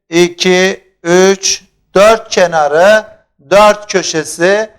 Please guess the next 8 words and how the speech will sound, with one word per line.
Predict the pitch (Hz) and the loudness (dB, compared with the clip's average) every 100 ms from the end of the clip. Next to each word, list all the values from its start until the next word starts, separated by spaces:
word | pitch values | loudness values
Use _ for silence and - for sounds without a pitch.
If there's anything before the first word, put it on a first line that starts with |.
| _ _ _ | _ _ _
ve | 139 160 135 113 - | -4 -2 -2 -4 -4
karşılıklı | 190 208 - 202 - 170 | -2 -2 -6 -10 -10 -10
kenarlar | 165 170 160 151 147 160 202 214 - _ _ | -6 -6 -2 -2 0 2 2 0 -10 _ _
birbirine | 165 214 196 170 160 175 | -6 -4 -4 -6 -4 -4
eşit | 175 214 190 | -4 -6 -2
olan | 165 185 208 208 - _ _ | 2 4 2 0 -16 _ _
bir | 143 190 185 | -8 -4 -4
şekil. | - 196 170 180 147 | -4 -4 -4 -4 -4